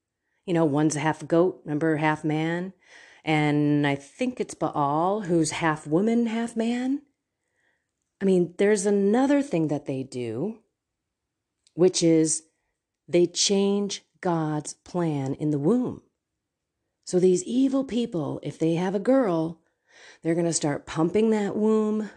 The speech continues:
with testosterone and try to change that child's sex.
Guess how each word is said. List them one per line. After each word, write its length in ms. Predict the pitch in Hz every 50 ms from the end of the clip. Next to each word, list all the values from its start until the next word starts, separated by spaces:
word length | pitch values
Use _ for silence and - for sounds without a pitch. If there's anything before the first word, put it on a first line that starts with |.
| - - _
with 520 | 151 175 180 180 185 180 - - - - _ _ _ _ _ _ _ _ _ _ _ _ _ -
testosterone 1120 | - 131 - - - 254 240 226 226 - - - 220 220 220 214 214 214 214 214 214 214 - - - - - - - - - _
and 380 | - 175 165 160 156 156 - - - _ _ _ -
try 500 | - - 190 180 180 185 190 202 208 208
to 120 | 214 226
change 640 | - - - - 165 151 143 139 139 143 147 - -
that 340 | 151 143 135 131 135 - - _ _ _ _
child's 720 | - - - 147 131 127 127 135 135 135 - - - - _ _ _ _ _
sex. 680 | - - - 143 180 180 - - - - - - -